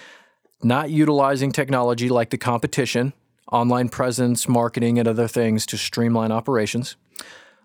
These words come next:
One hundred percent occupancy, especially if they're charging below market rates.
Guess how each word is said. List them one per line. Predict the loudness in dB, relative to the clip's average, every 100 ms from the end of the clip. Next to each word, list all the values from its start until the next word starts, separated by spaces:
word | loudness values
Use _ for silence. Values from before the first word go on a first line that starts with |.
| -6
One | 0 0
hundred | 0 -2 -2
percent | -2 -2 0 0
occupancy, | -2 -2 -2 -4 -2 -2 -2 -2
especially | -4 -6 -2 0 0 0 2 2
if | 0
they're | 0 0
charging | 0 -2 -2 0 0 0
below | 0 0 2 2
market | 0 -2 -2
rates. | 0 0 -4 -10